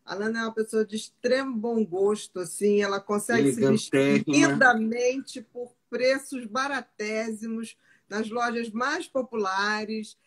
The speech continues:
Speaker 1: É uma coisa muito, muito legal. E ela tá fazendo um bazar pra poder arrecadar dinheiro, pra poder comprar ração pros bichinhos, que ela ajuda, vários bichinhos de rua. E são roupas imperdíveis.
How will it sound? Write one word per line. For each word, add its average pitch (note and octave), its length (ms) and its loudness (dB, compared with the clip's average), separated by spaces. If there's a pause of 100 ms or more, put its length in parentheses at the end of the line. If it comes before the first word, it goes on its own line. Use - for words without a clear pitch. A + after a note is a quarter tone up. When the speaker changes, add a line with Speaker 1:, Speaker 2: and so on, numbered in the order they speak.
(140)
Speaker 1:
É - 80 -14
uma G#3+ 160 -8
coisa A#3 240 -8
muito, B3 540 -6
muito B3 340 -10
legal. G#3+ 540 -2
E B3+ 160 -2
ela A#3+ 560 0 (460)
tá A3+ 180 2
fazendo A#3 380 -6
um A#3 80 -8
bazar G#3+ 540 -4
pra A3 100 -10
poder G#3 280 -8
arrecadar G#3 440 -6
dinheiro, G#3 560 -4
pra G#3 120 -8
poder G3+ 300 -6
comprar F#3+ 340 -6
ração G3 480 -2
pros F#3+ 240 -18
bichinhos, A3 640 -4
que - 120 -6
ela F#3 160 2
ajuda, G#3 520 -2
vários G#3 480 0
bichinhos G3 420 -6
de F3 60 -12
rua. G#3+ 400 -2 (580)
E C#4 440 0
são B3+ 280 -6
roupas A#3+ 560 8
imperdíveis. G#3+ 1400 0